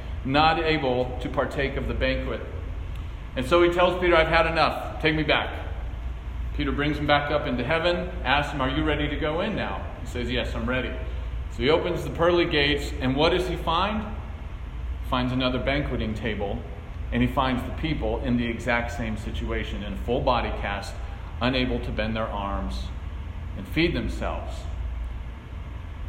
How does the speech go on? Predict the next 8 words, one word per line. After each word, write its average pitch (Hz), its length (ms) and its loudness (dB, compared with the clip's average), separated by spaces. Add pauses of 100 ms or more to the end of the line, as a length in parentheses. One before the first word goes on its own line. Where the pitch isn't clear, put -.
(180)
But 139 200 4
he's 151 140 0
also 175 360 6
astonished 117 580 0
at 104 120 -6
something. 95 500 -6 (320)
There's 107 380 0
joy, 131 520 0